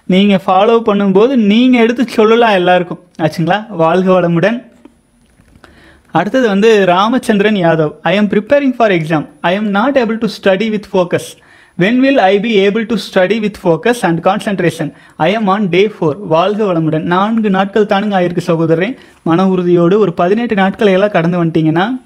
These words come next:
ஓரளவு வந்து பாத்தீங்கன்னா, ஒரு flat லைனுக்கு போற stage வந்துருவீங்க. அதாவது, உடலில் இருக்கும் குறைபாடுகள் சீர் செய்யும் stage. அப்போ, அப்ப முதல் முதலாக உடல் குறைபாடுகள் சீராகி, ஒரு flat லைனை தாண்டி வெளியில வந்துட்டீங்கன்னா,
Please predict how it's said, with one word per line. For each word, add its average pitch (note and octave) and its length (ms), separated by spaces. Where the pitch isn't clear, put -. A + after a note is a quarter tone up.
ஓரளவு A#3 500
வந்து A3 180
பாத்தீங்கன்னா, F#3 400
ஒரு G3+ 220
flat G3+ 260
லைனுக்கு A3 320
போற F#3 220
stage G3 360
வந்துருவீங்க. F3 360
அதாவது, F3+ 560
உடலில் A#3 340
இருக்கும் G#3+ 300
குறைபாடுகள் G3+ 640
சீர் A#3 280
செய்யும் G3+ 320
stage. F3 400
அப்போ, F#3+ 480
அப்ப G3+ 380
முதல் A3 400
முதலாக A#3+ 640
உடல் A3+ 340
குறைபாடுகள் A3 680
சீராகி, A3 720
ஒரு F3 340
flat G3+ 300
லைனை B3 280
தாண்டி A#3 420
வெளியில G#3+ 320
வந்துட்டீங்கன்னா, F#3 800